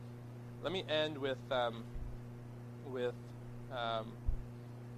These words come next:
that last piece. "How does the Spirit make these gifts given to the church effectual?"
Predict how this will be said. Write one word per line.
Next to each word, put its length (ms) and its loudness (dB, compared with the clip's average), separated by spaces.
that 140 4
last 280 4
piece. 100 -4
"How 140 8
does 100 2
the 80 -4
Spirit 400 0
make 200 -2
these 240 -4
gifts 300 -2
given 200 -4
to 100 -8
the 60 -6
church 460 0
effectual?" 480 4